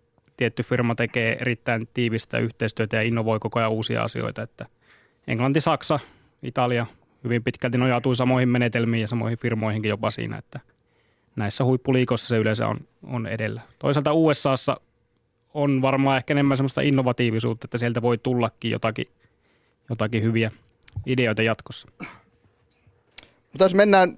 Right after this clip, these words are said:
Speaker 2: hiukan tuohon muuten historiakatsausta, siinä oli jo Pekan kautta tuli aika paljon, niin jos mietitään maailmanlaajuisesti sitä, niin, ö,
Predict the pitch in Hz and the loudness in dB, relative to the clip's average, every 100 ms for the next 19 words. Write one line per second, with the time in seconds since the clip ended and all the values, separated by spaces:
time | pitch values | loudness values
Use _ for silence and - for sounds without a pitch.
0 | 156 208 226 160 135 147 143 147 143 143 | 2 4 6 4 6 6 6 4 4 4
1 | 139 131 82 123 190 208 - 127 113 123 | 4 2 -2 -4 0 0 4 4 6 4
2 | 120 123 107 139 143 151 175 143 123 107 | 2 0 2 4 6 6 6 8 6 4
3 | - _ 143 151 123 110 107 - - 120 | -4 _ 2 4 4 4 2 0 0 4
4 | 117 117 - 147 123 117 107 123 117 127 | 4 4 4 4 6 2 2 2 4 4
5 | 147 170 120 110 101 98 98 104 - 113 | 6 6 4 4 4 2 -2 -12 -8 -2
6 | 107 104 107 101 - _ _ _ - 110 | 0 2 0 -2 -8 _ _ _ -2 4
7 | 110 | 4